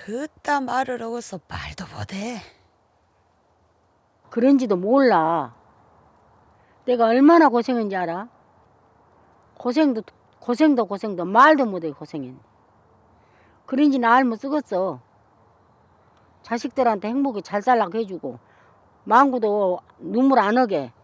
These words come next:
Speaker 2: 나도 이산떡도 울지 말라고 주고, 안아주고 해주고.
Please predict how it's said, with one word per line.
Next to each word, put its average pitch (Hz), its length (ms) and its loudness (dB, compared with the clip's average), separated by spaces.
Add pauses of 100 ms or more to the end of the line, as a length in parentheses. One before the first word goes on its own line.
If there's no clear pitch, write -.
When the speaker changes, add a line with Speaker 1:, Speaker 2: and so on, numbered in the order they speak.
(180)
Speaker 2:
나도 214 360 2
이산떡도 220 640 -2
울지 226 320 -4
말라고 196 420 0
주고, 151 180 -10 (180)
안아주고 208 440 -4
해주고. 202 360 -12